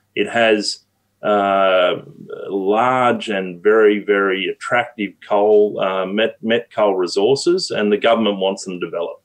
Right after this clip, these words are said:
They have a large industry already, um, right next door to us in British Columbia, and all those royalties go to the British Columbia government, and the Albertan government are attracted to, uh, replicate that industry just twenty kilometres away on, on the Albertan side of the border.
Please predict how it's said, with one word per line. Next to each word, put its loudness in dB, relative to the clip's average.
They 2
have 4
a 2
large 4
industry -2
already, -2
um, 0
right 4
next -6
door 4
to 4
us -2
in -6
British -2
Columbia, 0
and 0
all 2
those 2
royalties 4
go 0
to -2
the -6
British -8
Columbia -6
government, 0
and 0
the 2
Albertan 0
government 0
are 0
attracted -4
to, -2
uh, -2
replicate -2
that -2
industry -6
just -2
twenty 0
kilometres 2
away 2
on, -2
on -4
the -4
Albertan 0
side -2
of -6
the -20
border. 0